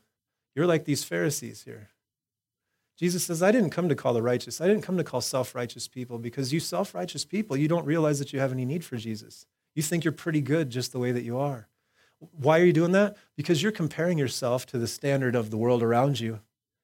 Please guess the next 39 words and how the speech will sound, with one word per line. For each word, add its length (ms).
and 60
you're 80
not 160
comparing 380
yourself 360
next 240
to 80
Jesus 360
Christ. 440
You're 120
not 140
comparing 400
yourself 400
next 260
to 120
the 220
standard. 520
You're 100
making 300
your 100
own 180
standard 520
by 100
watching 400
T 220
V 160
and 100
pointing 300
the 60
finger 340
at 100
people 280
that 100
don't 220
believe 240
and 120
think 220
like 240
you." 160